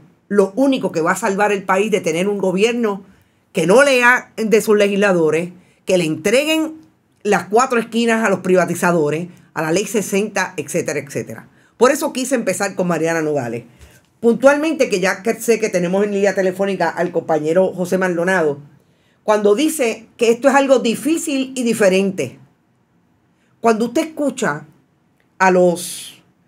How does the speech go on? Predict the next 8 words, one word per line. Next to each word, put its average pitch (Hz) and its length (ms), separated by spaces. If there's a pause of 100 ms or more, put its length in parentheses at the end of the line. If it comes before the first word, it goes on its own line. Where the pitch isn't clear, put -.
(480)
eh, 165 560
a 190 100
los 185 160
que 208 120
emiten 269 420
discursos 240 840 (320)
de 170 640
división 180 720